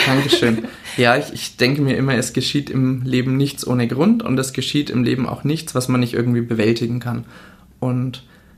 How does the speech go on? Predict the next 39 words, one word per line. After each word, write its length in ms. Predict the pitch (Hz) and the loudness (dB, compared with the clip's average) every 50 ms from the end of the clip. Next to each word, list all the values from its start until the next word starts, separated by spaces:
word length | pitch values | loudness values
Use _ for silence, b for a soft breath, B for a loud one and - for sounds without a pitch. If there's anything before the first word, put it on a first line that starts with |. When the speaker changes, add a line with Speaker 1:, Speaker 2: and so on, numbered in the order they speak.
| b - | b 0
Speaker 1:
ja, 240 | 143 135 139 139 | 2 4 4 4
für 100 | 139 - | 2 2
mich 240 | 135 139 139 - - | 2 2 0 0 2
war 140 | 131 131 131 | 2 2 4
die 100 | 135 135 | 2 0
Infektion 480 | - 127 - 135 127 - - 135 139 147 | -2 0 -2 -4 -4 -2 -2 -2 -2 -2
tatsächlich 680 | - - 123 131 135 - - 151 147 - 147 135 - | -2 0 -2 -2 -2 0 0 -2 0 0 -4 -6 -4
so 100 | - 135 | -4 -2
ein 120 | 131 131 123 | -2 -2 -4
bisschen 340 | 131 - - - 135 131 | -6 -10 -6 -6 -6 -4
dieses, 520 | 127 131 127 131 - 127 123 123 - - - | -4 -4 -6 -2 -2 -2 -2 -2 -4 -4 -2
ähm, 420 | - 117 120 120 120 120 117 - - | -2 0 2 2 2 0 -2 -4 -6
Rütteln, 540 | - 131 156 190 185 - 202 190 190 185 156 | 0 2 2 2 2 2 0 0 0 0 0
was 180 | 143 151 151 - | 0 0 0 0
man 120 | 147 147 | 0 2
manchmal 360 | 143 143 147 147 - 147 135 | 2 0 0 0 -2 -4 -4
braucht 340 | - - 127 127 139 135 - - | -2 0 2 2 2 0 -2 -2
im 120 | 127 127 | -2 0
Leben, 480 | 120 123 127 131 131 135 131 127 127 123 | 0 2 0 0 0 0 0 0 -2 -2
so 140 | - - | -2 0
nach 160 | 120 123 120 123 | 0 0 0 0
dem 120 | - 123 | -2 0
Motto, 360 | 120 120 120 123 117 120 120 | 0 0 0 -2 -2 0 0
wach 160 | 117 117 - | 0 0 0
auf, 320 | - - 117 120 117 - - | 2 2 2 2 2 -2 0
setz 260 | - 120 117 - - | 0 0 0 -2 -4
dich 160 | - 127 120 | -4 -2 -2
mit 120 | 123 117 117 | 0 0 0
deiner 160 | 113 117 120 | 2 2 2
Gesundheit 400 | 117 117 - 127 123 127 117 - | 0 -2 -2 -2 -2 -2 -2 -2
auseinander, 500 | - 113 - 120 110 110 113 110 113 113 B B B B B | -2 -2 -2 -2 0 0 0 0 0 -4 B B B B B
versteh, 400 | - 123 - - 131 135 139 135 | -4 -4 0 2 2 4 4 4
was 160 | 127 127 - | 2 2 0
das 140 | - 123 - | -4 -4 -2
für 100 | - 123 | 0 0
ein 80 | 120 117 | 0 0
Geschenk 460 | 120 - - 123 127 151 151 151 - | 0 0 0 0 0 0 -2 -4 -4
ist 360 | - - 117 117 - - - | -6 -6 -4 -6 -8 -10 -10
und 420 | - - 117 113 113 117 120 - | -4 -2 0 0 0 -2 -4 -6